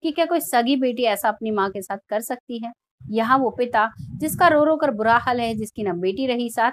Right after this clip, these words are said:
में और ना उसकी पत्नी रही। आज वो अकेला है क्योंकि ये जो लड़की थी, ये इकलौती थी। पुलिस ने उन दोनों को पकड़कर जेल में डाल दिया है। उसका दोस्त है जो सीलू, वो फरार है,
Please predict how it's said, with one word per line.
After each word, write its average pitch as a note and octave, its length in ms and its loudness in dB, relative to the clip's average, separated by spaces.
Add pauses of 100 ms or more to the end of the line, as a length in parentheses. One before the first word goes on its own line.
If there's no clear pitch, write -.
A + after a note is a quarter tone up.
में A#3 200 -6 (340)
और F4 80 4
ना D4+ 240 4
उसकी C4+ 340 -6
पत्नी G3+ 300 -2
रही। E3 220 -6
आज F#3+ 220 0
वो F#3+ 140 -4
अकेला A#3+ 400 2
है C4 140 2
क्योंकि A#3+ 280 -8
ये G#3 100 -2
जो F#3 120 -4
लड़की G#3 360 -2
थी, C4+ 200 -4 (320)
ये F4+ 100 0
इकलौती A3+ 480 2
थी। - 240 -14 (800)
पुलिस C#4 380 0
ने A#3+ 180 -4 (320)
उन B3 140 -2
दोनों A#3+ 280 4
को C#4+ 80 0
पकड़कर A#3 400 -2
जेल G3 240 -2
में B3 120 -2
डाल A3+ 200 4
दिया A3 160 0
है। A3 100 -2
उसका G#3+ 220 -4
दोस्त A3 340 0
है B3 60 0
जो A3+ 120 -4
सीलू, A#3 360 -4
वो F3+ 180 -4
फरार G3+ 300 4
है, A3+ 180 -2